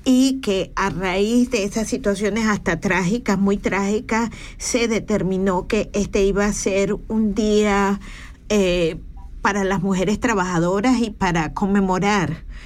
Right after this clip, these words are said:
la situación de, de vulnerabilidad, de, eh, de indefensión en la que se encontraban estas mujeres trabajadoras.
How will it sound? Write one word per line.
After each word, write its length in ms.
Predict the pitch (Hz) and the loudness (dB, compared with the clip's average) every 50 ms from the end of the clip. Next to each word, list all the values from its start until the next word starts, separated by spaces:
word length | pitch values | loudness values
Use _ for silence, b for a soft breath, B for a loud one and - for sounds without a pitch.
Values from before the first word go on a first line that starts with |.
| B B B B B - | B B B B B 0
la 360 | 196 202 185 170 175 175 175 | 2 2 4 4 2 0 0
situación 1000 | - - 208 190 170 185 180 185 175 - - 196 196 202 196 202 208 214 214 202 | -2 -2 -2 -2 0 -2 -2 -2 -2 -2 0 0 2 2 2 2 2 0 -2 -2
de, 520 | 196 214 196 180 185 175 147 120 104 - - | 0 0 0 2 2 0 0 -2 -6 -10 -10
de 220 | 180 165 - 208 196 | -8 -4 -2 -2 0
vulnerabilidad, 1160 | 185 214 220 208 196 196 190 185 185 175 180 180 180 185 185 175 190 196 185 190 214 220 214 - - - - - | 0 0 0 2 0 0 0 0 0 0 0 0 2 2 2 2 2 2 2 0 0 -2 -4 -10 -16 -20 -20 -16
de, 580 | 175 185 185 208 196 185 185 160 139 143 - - - - - - | -14 -6 -2 0 0 0 0 -2 -4 -6 -8 -12 -16 -12 -6 -4
eh, 160 | 202 190 180 - - - | -4 -4 -4 -8 -8 -4
de 40 | 208 190 | -2 0
indefensión 680 | 196 196 190 185 175 - 190 190 170 - 226 185 233 | 0 0 0 0 0 0 0 0 0 -2 -2 0 2
en 80 | 262 262 | 2 2
la 140 | 233 202 - | 2 0 -2
que 100 | 185 170 | -4 -4
se 80 | - | -2
encontraban 460 | 175 165 185 190 - 160 160 160 165 | -2 -2 -4 -4 -2 -2 -2 0 0
estas 260 | 180 175 175 214 202 196 | -2 -2 -2 -2 -2 0
mujeres 480 | 190 185 170 165 156 170 180 180 196 B B B B B B B B - - | 0 2 2 2 2 2 0 -2 -4 B B B B B B B B -6 -2
trabajadoras. 800 | 233 214 196 185 196 180 180 170 180 175 160 160 151 156 165 | 0 0 2 0 0 0 0 0 2 2 0 0 0 -2 -2